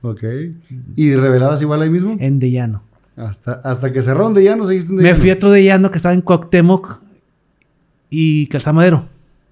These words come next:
Speaker 2: al lado de un banco.
Speaker 1: Ya, sí, sí, sí.
Speaker 2: Y ahora venden, venden trajes de secundaria.
Speaker 1: Sí, sí, sí.
Speaker 2: Uniformes. Ahí. Siempre he sido De Llano. Y de un tiempo fui a Ángel Color.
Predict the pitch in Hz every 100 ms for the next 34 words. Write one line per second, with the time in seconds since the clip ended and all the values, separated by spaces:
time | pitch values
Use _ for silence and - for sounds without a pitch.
0 | _ _ 135 143 156 160 165 160 _ _
1 | _ _ _ _ _ _ _ _ _ 101
2 | 113 117 135 151 - - 127 139 139 135
3 | 156 170 156 165 165 156 147 151 165 156
4 | 147 160 139 131 120 117 107 123 131 135
5 | 139 110 _ _ _ - 127 131 123 139
6 | - - 143 139 143 123 _ _ _ _
7 | _ _ - 123 139 113 - - 165 185
8 | 160 180 156 139 110 - _ _ _ _
9 | _ - 147 151 160 165 180 185 160 185
10 | 165 180 165 160 180 165 120